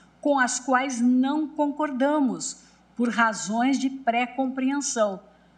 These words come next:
mas concordantes com a Constituição, e essas sim devem ser protegidas e afirmadas. Passo depois no voto ao exame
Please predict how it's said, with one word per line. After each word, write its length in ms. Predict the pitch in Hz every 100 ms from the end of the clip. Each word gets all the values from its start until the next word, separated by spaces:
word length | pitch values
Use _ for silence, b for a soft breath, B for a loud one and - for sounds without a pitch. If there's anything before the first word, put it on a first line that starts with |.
| b -
mas 360 | 202 240 233
concordantes 1200 | - 311 359 - 339 285 202 233 247 277 277 277
com 120 | -
a 120 | 262 262
Constituição, 680 | 262 254 320 311 247 180 - B B B B
e 240 | 247 240 220
essas 440 | 247 330 - 339
sim 520 | - 269 277 277 - - -
devem 400 | 180 214 214 226
ser 280 | - 208
protegidas 1040 | 202 233 262 254 196 160 196 190 214 - - b b -
e 140 | 220
afirmadas. 800 | 202 220 214 180 160 - - - B B B B _
Passo 380 | 262 254 254 233
depois 480 | 190 226 - 214 208
no 100 | 247
voto 540 | 226 247 277 - 320 - -
ao 460 | 247 240 240 226 -
exame 800 | 240 220 190 233 254 277 302 B